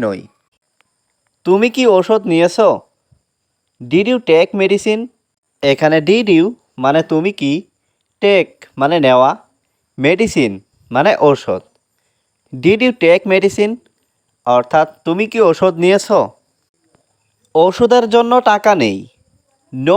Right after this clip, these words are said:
money for medicine। এখানে no মানে নেই, মানি মানে টাকা, for মানে জন্য, মেডিসিন মানে ঔষধ। No money for medicine, অর্থাৎ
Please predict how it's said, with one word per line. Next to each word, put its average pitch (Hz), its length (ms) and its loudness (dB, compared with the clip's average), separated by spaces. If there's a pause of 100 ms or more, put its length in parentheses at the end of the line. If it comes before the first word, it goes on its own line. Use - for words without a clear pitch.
money 156 340 0 (120)
for 220 160 2
medicine। 190 520 -2 (960)
এখানে 156 340 0
no 185 220 2 (420)
মানে 127 240 -2
নেই, 143 280 0 (880)
মানি 165 360 -2 (300)
মানে 127 220 -4
টাকা, 135 380 0 (920)
for 208 260 2 (300)
মানে 143 200 0
জন্য, 131 340 0 (760)
মেডিসিন 170 560 -2 (340)
মানে 143 300 2
ঔষধ। 151 420 0 (1160)
No 160 260 2
money 160 300 0 (100)
for 220 180 2
medicine, 190 500 -4 (800)
অর্থাৎ 117 480 -2